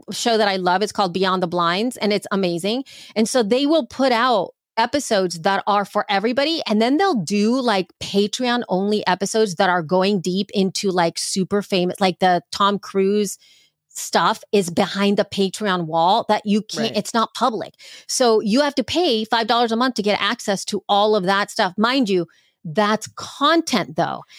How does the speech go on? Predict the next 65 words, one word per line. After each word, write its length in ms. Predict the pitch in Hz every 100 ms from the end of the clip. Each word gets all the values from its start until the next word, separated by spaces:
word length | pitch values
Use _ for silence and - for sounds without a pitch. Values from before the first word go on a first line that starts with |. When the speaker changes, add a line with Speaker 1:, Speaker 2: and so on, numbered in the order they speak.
| -
Speaker 2:
Yeah, 200 | 226 208
Speaker 1:
And 80 | 156
Speaker 2:
it's 60 | 175
not 200 | 247 220
a 100 | 311
Speaker 1:
I, 40 |
Speaker 2:
service, 680 | 269 202 180 143 98 - - -
right. 180 | 156 139
Speaker 1:
I 120 | 247
don't 400 | 180 247 254 233
wanna 360 | 220 240 247
do 320 | 220 175 254 269
content. 460 | 233 196 175 -
Like, 160 | 208 208
I 60 |
Speaker 2:
I 40 | 214
Speaker 1:
don't, 400 | 175 233 240 254
Speaker 2:
don't 80 | 208
either. 320 | 247 131 - _ -
I 40 |
Speaker 1:
I 40 |
Speaker 2:
mean, 120 | 190 208
Speaker 1:
don't 100 | 208
Speaker 2:
we 60 |
Speaker 1:
wanna 140 | 240 254
Speaker 2:
shouldn't, 160 | 262
Speaker 1:
do 20 | 294
more 180 | 294 294
Speaker 2:
I 180 | 311 359
mean, 100 | 269
I, 100 | 247
Speaker 1:
content. 200 | - 302
Speaker 2:
if, 160 | 254 285
if 80 |
I 120 | 311 285
do 240 | 269 349
wanna 200 | 320 277
do 140 | 233
content, 640 | 202 233 196 190 180 165 156 _ _ -
it's 160 | 214
not 240 | 277 277 202
for 100 | 254
the 100 | 208
same 220 | 233 214
purpose 360 | 214 196 185
as 100 | 175
what 140 | 165 -
you're 120 | 151
saying. 340 | - 135 78 - - -
Like, 100 | -
I'm 80 | 220
not 120 | 254
Speaker 1:
Exactly. 100 | 202
Speaker 2:
trying 260 | 247 240 233
to 60 |
get 120 | 226 220
Speaker 1:
Right. 60 |
Speaker 2:
people 180 | 214 214
to 200 | 214 202
listen 380 | 202 220 247 220
to 280 | - 208 202
or 180 | 170 170
read 200 | 180 170
our 120 | 147
content. 520 | 165 139 120 71 -